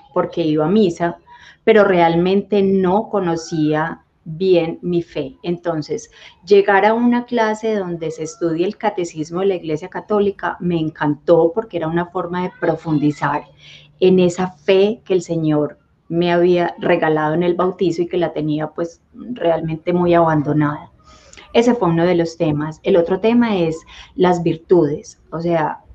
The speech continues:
uno normalmente se imagina un grupo de oración, es un grupo donde te vas a rezar diez rosarios, camándulas, viejitas dormidas,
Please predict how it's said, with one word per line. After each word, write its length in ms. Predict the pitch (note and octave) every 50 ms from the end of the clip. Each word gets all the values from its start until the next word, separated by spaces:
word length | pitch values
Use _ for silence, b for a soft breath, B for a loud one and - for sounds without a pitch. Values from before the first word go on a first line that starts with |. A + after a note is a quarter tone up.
| _
uno 300 | - G3 G3 F#3+ G3+ A3
normalmente 680 | A#3 A#3 A#3 A3+ F3+ F3+ E3 E3 F3 F#3 G3 G3 A3+ G#3+
se 80 | A3
imagina 480 | G3+ F#3 E3+ D#3+ E3+ E3 D#3 D#3 D3+ D3+
un 80 | D#3
grupo 260 | D#3 F3 G3 G3 - A3
de 140 | A3 A3
oración, 360 | G3 E3+ E3+ E3+ A#3 B3+ C4+ B3+
es 120 | G#3+ -
un 80 | F3+ F3
grupo 260 | F3+ F3 F#3 - F#3
donde 200 | F#3 F#3 F3+ E3+
te 120 | E3 - E3
vas 280 | D#3 D3+ D#3 D3 -
a 180 | E3 E3 E3 E3
rezar 400 | E3+ F#3 F3 F3+ E3 D#3 D#3+ D#3
diez 340 | E3+ D#3+ D#3+ D#3+ E3 E3 E3
rosarios, 800 | F3 E3+ - A#3 B3 C4 C4+ C4 B3+ B3+ B3+ B3 B3 A#3+ A#3+ A#3+
camándulas, 800 | - F#3+ E3+ F3+ G3 A3+ A#3 A#3 A#3 A#3+ A#3 A3+ A3+ A3+ A3
viejitas 480 | F#3+ G3 F#3 F#3 E3+ - - D#3 D#3 F3
dormidas, 680 | G3 G3 G3 F#3+ G#3 A#3 B3 B3 A#3+ A#3 A#3+ A#3+ -